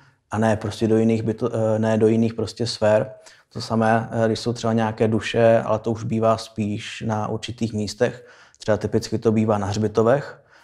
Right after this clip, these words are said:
že jsou některé duše, které se jakoby můžou učit tím, že pomáhají těm lidem prožít ten smutek, to truchlení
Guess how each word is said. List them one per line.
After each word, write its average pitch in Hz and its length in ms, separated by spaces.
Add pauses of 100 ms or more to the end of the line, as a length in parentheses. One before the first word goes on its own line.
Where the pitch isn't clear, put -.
(120)
že 107 80
jsou 110 140
některé 117 380
duše, 117 460 (140)
které 113 320
se - 160
jakoby 113 360
můžou 113 440
učit 117 440 (140)
tím, 117 200
že 113 120
pomáhají 117 480
těm 117 180
lidem 113 380 (160)
prožít 117 300
ten 110 180
smutek, 120 480
to 110 100
truchlení 110 720